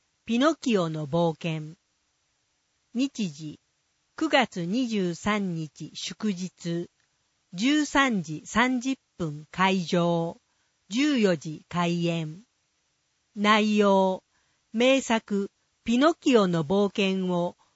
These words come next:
音楽演奏と歌と話で楽しみます。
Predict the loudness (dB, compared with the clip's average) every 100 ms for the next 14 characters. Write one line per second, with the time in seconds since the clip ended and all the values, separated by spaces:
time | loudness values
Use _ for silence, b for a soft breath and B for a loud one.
0 | _ 2 4 4 0 0 -2 2 2 2
1 | 0 0 0 -2 -8 -10 -12 -10 0 2
2 | 2 -2 -2 -2 0 -2 -4 -6 -6 -8
3 | -4 -2 -2 -2 -2 -2 -2 -4 -6 -18